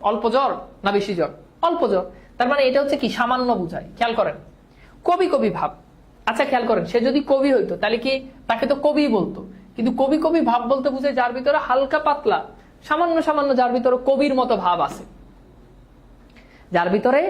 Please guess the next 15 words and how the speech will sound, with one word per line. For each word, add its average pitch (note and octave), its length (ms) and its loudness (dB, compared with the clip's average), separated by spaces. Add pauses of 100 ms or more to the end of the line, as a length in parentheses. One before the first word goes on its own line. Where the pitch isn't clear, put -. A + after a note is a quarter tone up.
(280)
হালকা C4 320 0
পাতলা B3+ 320 2
সামান্য C4+ 240 0
সামান্য C4 260 -2 (100)
কবির B3 320 0
ভাব F#3 200 2
আছে, E3+ 140 -12 (200)
তাহলে - 160 0 (100)
এটাকে C#4 280 0
বলে, C4+ 140 2
এটা C4 120 0
হচ্ছে C4 180 -2
কি? A3+ 40 0 (100)
সামান্যতা B3+ 540 0
বুঝায়। E3+ 220 -8